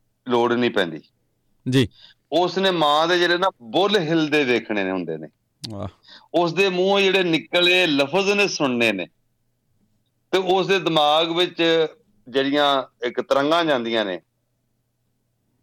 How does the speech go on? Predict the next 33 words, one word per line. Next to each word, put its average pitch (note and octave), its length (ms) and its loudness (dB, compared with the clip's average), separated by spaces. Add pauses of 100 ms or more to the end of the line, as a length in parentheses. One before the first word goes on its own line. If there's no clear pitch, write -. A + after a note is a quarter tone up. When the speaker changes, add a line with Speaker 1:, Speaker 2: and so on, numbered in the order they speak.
(640)
Speaker 1:
ਉਹ, F#3+ 720 0
ਉਹ F#3 220 2
ਜਿਹੜੀਆਂ F3 320 0
ਤਰੰਗ D#3+ 360 0
ਉਸ E3 220 0
ਬ-, B2+ 200 -6
ਬਾਲ B2+ 400 2
ਨੂੰ, D3 320 0
ਉਹਦੇ C#3 260 2
ਇਸ਼ਾਰੇ, C3 640 2
ਉਹਦੇ B2+ 220 -2
ਨਾਲ B2 240 0
ਲਫ਼ਜ਼ A#2 300 -4
ਦੀ C3 140 -2
ਸਾਊਂਡ D3 720 0
ਜਿਹੜੀ B2 360 0
ਹੈ, F2 100 0 (480)
ਉਹ, D3+ 560 0 (540)
ਉਹ D3+ 560 0
ਉਹਨੂੰ D3+ 380 0
ਬੋਲੀ B2 640 0 (100)
ਸਮਝਾ A#2 460 0
ਦਿੰਦੀ G2+ 360 -2
ਹੈ, A2+ 60 2
ਬੋਲੀ G2+ 320 -2
ਦਾ G#2 140 0
ਗਿਆਨ F#2+ 360 -2
ਬੱਚੇ F#2+ 340 -6
ਦੇ G2+ 200 -4
ਕੰਨੀ G2 260 -4
ਪੈ F2+ 240 -2
ਜਾਂਦਾ E2+ 280 -8
ਹੈ। - 140 -20